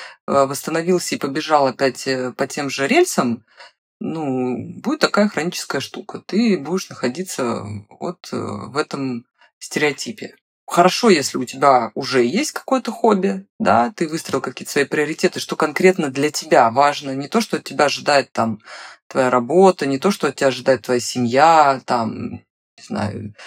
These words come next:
и, и, и весь мир, вот. А так по-честному ответить, что как бы для тебя важно, какие твои ценности.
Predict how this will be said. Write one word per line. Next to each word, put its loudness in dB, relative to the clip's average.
и, -6
и, -4
и 0
весь 0
мир, 4
вот. 0
А 4
так 2
по-честному 2
ответить, 0
что 2
как -10
бы -4
для -8
тебя 2
важно, 2
какие -6
твои 2
ценности. 0